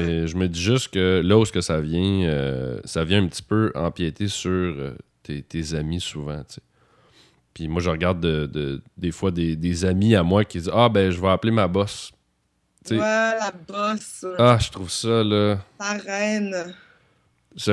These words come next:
Speaker 1: mais je me dis, t'as quasiment pas d'orgueil pour dire ça.
Speaker 2: <laughs> Tout à fait.
Speaker 1: Non, mais tu sais, il me semble en plus, des fois, tu sais, t'es entre boys, là, tu sais.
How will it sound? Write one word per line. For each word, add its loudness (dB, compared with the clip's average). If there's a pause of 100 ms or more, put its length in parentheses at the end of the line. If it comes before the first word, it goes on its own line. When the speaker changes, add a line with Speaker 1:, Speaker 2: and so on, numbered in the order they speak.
Speaker 1:
mais 6
je 0
me 8
dis, -2
t'as 4
quasiment 2
pas -4
d'orgueil 2
pour -4
dire -4
ça. -8
Speaker 2:
<laughs> 6
Tout 0
à 4 (220)
fait. 0
Speaker 1:
Non, 8
mais 6
tu -4
sais, 2
il -4
me 0
semble 4
en 6
plus, 2
des 4
fois, 2
tu -12
sais, 2
t'es -2
entre 4
boys, 8 (140)
là, -4
tu -12
sais. 0